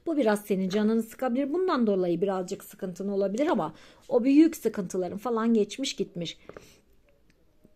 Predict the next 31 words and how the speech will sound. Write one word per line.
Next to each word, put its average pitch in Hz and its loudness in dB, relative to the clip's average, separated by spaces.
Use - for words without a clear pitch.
Şimdi 240 2
şurada 240 -2
iki 269 0
parça 220 0
kalabalık 202 2
çıkmış. 170 -8
Sanki 247 -4
onlar, 226 0
şimdi 262 2
bak, 226 -2
ya 269 4
siz 262 0
ailecek 202 2
bir 285 6
yere 294 6
gideceksiniz 277 0
ya 320 4
da 285 2
sizin 220 -2
hanenize 214 2
ailecek 220 4
birileri 208 4
gelebil-, 208 4
gelecek 202 6
olabilir. 208 4
Şimdi 247 2
altı, 269 2
altı 233 -2
yüz 294 6
beş 254 4
gibi. 170 -2